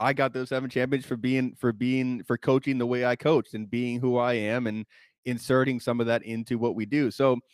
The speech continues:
you know, I think that's just, that has to do with something, and, and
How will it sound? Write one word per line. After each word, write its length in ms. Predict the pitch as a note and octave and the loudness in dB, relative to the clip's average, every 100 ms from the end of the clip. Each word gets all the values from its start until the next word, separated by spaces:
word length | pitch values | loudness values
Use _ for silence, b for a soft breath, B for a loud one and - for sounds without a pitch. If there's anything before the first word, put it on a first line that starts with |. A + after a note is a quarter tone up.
| _ _ _ - | _ _ _ 0
you 120 | C#3 | 4
know, 260 | A#2 C3+ - | 6 4 2
I 80 | B2 | 0
think 220 | C#3+ C#3 | 0 2
that's 200 | C3 - | 0 0
just, 240 | C3 - | -6 -2
that 180 | A#2+ A2 | 0 2
has 200 | B2 A#2+ | 2 0
to 80 | - | -2
do 180 | A2 B2 | 0 2
with 120 | A#2+ | 2
something, 280 | A#2+ A#2 D3+ | 0 0 2
and, 120 | D3+ | 0
and 260 | B2+ D3+ | 0 -4